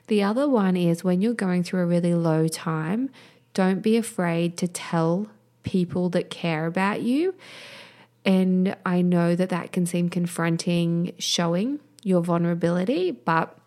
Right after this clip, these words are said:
the people that care about you would want to know.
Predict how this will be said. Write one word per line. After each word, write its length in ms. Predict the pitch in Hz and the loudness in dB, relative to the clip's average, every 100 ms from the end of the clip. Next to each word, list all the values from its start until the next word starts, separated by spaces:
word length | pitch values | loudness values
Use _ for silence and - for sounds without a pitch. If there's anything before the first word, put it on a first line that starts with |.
| _ _ _ _ _ _ _ _ - | _ _ _ _ _ _ _ _ -8
the 100 | - | -6
people 400 | 196 - 190 208 | -4 0 0 0
that 220 | 208 214 - | -2 -2 -4
care 320 | - 175 185 | -4 0 0
about 340 | 185 202 214 | 2 0 0
you 280 | 233 302 330 - - _ | -2 -2 -2 -6 -20 _
would 400 | 185 185 185 185 | 0 2 2 2
want 300 | 185 180 180 | 2 2 0
to 120 | - | -2
know. 460 | 180 175 - - 196 | 0 0 -2 -6 -10